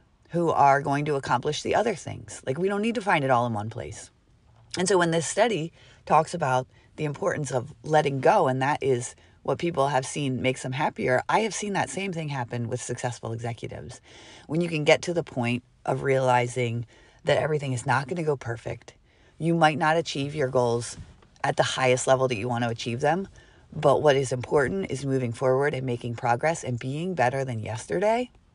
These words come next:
that is when the magic happens. And I start to see this kind of wellness bloom within executives, where they go from being this burnt out, angry, controlling leader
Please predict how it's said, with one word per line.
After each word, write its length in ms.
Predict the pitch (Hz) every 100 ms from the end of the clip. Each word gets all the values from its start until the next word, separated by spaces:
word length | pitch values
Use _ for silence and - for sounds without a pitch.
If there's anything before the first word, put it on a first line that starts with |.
| _ _ _ _ _ _ _ _
that 300 | 120 156 170
is 140 | 190 160
when 160 | 143
the 80 | 139
magic 340 | 143 160 156
happens. 460 | 135 117 113 113 113 - - - -
And 140 | 160
I 80 | 151
start 400 | - 151 147 139
to 100 | 160
see 460 | - - 127 117 113 - - -
this 400 | 143 147 - - _ _ -
kind 240 | - 151
of 80 | 135
wellness 720 | 139 143 156 165 156 117 -
bloom 680 | - 139 147 147 117 120 110 - -
within 380 | 131 135 - 113
executives, 800 | 113 107 101 - - 117 - - - - - - - -
where 160 | - 170
they 100 | 170
go 240 | 165 160
from 280 | 185 190 160
being 340 | 156 156 143 139
this 240 | 127 -
burnt 480 | 107 143 147 170 180
out, 380 | 160 135 127 127 - - - -
angry, 880 | 831 156 165 165 156 147 139 131 127 - - - - -
controlling 1200 | - 147 - - 160 160 160 170 165 160 156 160 156 - - - - - -
leader 600 | 151 196 151 110 147